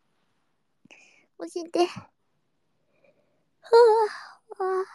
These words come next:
猫の名前、犬にするのやばすぎでしょ。愛を感じないね。愛を。ベッドと風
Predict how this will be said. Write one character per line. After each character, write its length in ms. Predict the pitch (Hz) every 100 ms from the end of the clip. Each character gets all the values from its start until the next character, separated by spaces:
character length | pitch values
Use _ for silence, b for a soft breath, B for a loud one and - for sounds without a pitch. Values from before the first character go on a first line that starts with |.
| B B B B B 254 254 220
猫 400 | 311 - 466 311
の 180 | 285
名 160 | 254 226
前、 260 | 233 233 240 -
犬 280 | 233 269 294
に 180 | 294
す 180 | 294 277
る 140 | 294 240
の 80 |
や 140 | 202 202
ば 100 | 220
す 160 | -
ぎ 100 | 226
で 120 | 226 233
し 120 | -
ょ。 60 | - _ _ _ _ _ _ _ _ _ _ _ _ _ _ _ _ - B B B
愛 280 | 302 370 254
を 40 |
感 280 | - 269 269
じ 140 | 247
な 120 | 262 269
い 60 |
ね。 260 | 254 247 262 b b b _ _ -
愛 360 | 208 208 202
を。 160 | 185 180 _ _ _ _ _ _ _ _ _ _ _ _ _ b b b b b _
ベ 80 | -
ッ 40 | -
ド 120 | 302
と 80 |
風 100 | 262